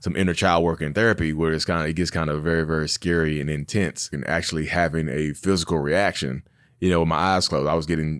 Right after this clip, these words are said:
I was sweating. I was getting, like, goosebumps. My therapist was like, "You okay?" I was like, "I'm getting angry." I could feel myself getting angrier and angrier just looking at myself when I was younger. It was, it was kinda, it was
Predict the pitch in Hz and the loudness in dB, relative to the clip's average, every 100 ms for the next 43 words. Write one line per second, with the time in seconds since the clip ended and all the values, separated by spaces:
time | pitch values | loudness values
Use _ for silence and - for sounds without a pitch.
0 | - 80 78 - 95 95 90 87 - - | -4 -2 -2 0 4 6 6 2 -2 -14
1 | - - 85 85 87 82 78 76 85 95 | -20 -2 0 2 2 0 0 0 2 2
2 | - 90 90 - - - - _ - 82 | 2 2 2 0 -6 -10 -20 _ -4 0
3 | 101 107 95 95 87 98 220 214 196 247 | 2 2 2 0 0 0 -2 0 0 -2
4 | - 110 107 101 240 285 269 180 208 196 | -4 0 0 0 -2 0 -2 -2 0 0
5 | 175 156 - - 180 175 82 104 113 143 | 0 -4 -6 0 4 4 4 2 2 4
6 | 117 113 131 107 95 107 95 90 107 95 | 4 4 4 4 2 2 2 0 0 2
7 | 92 85 73 90 85 71 57 57 73 82 | 2 2 2 0 0 -2 -4 -6 -4 -4
8 | 76 87 87 76 69 76 73 78 71 78 | -2 -2 0 -2 -2 -2 -2 -2 -2 -2
9 | 65 65 78 73 62 87 - 87 82 71 | -4 -4 -4 -2 -2 -2 0 -2 -2 -4
10 | 82 71 58 80 69 | -4 -4 -2 -4 -4